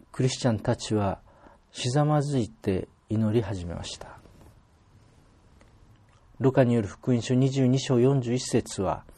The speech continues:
イエス様もご自身の死を前にして、ゲツセマネというところに来て、ひざまずいてお祈りなされたことを明かしています。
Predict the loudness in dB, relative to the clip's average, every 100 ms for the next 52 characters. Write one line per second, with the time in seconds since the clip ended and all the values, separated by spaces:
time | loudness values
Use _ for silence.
0 | -20 -20 -20 _ _ -20 _ 4 4 4
1 | 0 0 0 0 -2 0 4 4 2 -2
2 | -2 0 0 -2 -4 0 0 0 0 -2
3 | -6 -8 -4 -6 -6 -18 -20 -20 -16 -2
4 | -2 -2 -2 0 2 2 0 0 0 2
5 | 0 -2 -6 -2 -2 -2 -4 -6 -8 -18
6 | -20 -20 -20 -20 -18 -16 -2 0 0 -8
7 | -20 -20 _ -6 0 2 4 2 2 -2
8 | -2 0 2 4 4 4 2 0 0 0
9 | 0 -2 -4 -2 -2 -2 -4 -8 -12 -14
10 | -12 -12 -12 -14 -16 -18